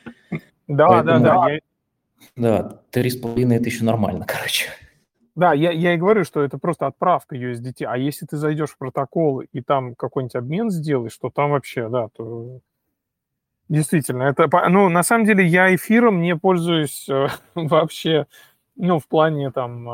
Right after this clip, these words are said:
Speaker 1: э, какого-то обмена. Ну, то есть я щас все делаю на Binance Smart Chain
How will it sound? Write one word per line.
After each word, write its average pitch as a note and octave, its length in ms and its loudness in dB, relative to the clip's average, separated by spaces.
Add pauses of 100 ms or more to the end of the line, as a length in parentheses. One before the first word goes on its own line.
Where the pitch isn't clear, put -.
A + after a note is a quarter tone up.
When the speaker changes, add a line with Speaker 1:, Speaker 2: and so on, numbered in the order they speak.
(140)
Speaker 1:
э, A#2 40 -12
какого-то C3 540 -4
обмена. B2 720 -8 (220)
Ну, C3+ 120 -20
то - 100 -10
есть - 120 -10
я C3+ 80 -4
щас D3 200 -8
все - 140 -14
делаю C3+ 320 -4
на B2 80 -12
Binance B2 400 -12
Smart B2 100 -10
Chain - 240 -20